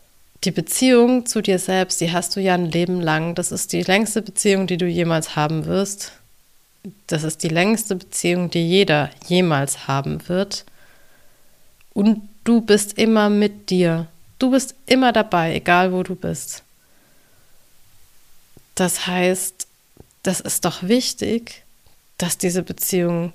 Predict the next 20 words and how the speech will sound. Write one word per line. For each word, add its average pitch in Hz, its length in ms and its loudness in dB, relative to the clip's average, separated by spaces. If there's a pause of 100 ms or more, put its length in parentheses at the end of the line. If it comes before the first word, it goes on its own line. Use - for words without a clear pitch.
(200)
gut 330 220 6
ist. - 440 -4 (2000)
Also 180 280 2
dann, 170 420 0
dann 170 400 0 (720)
ist - 140 2
es 202 140 0
doch 190 160 2
eigentlich 175 540 0
nur 185 140 0
logisch, 190 400 2
dafür 175 300 -4
zu - 180 -4
sorgen, 170 680 -2 (320)
dass 170 180 -2
ich - 320 -6
mich 214 340 0
mit 214 200 0
mir 208 500 4
wohlfühle, 196 840 0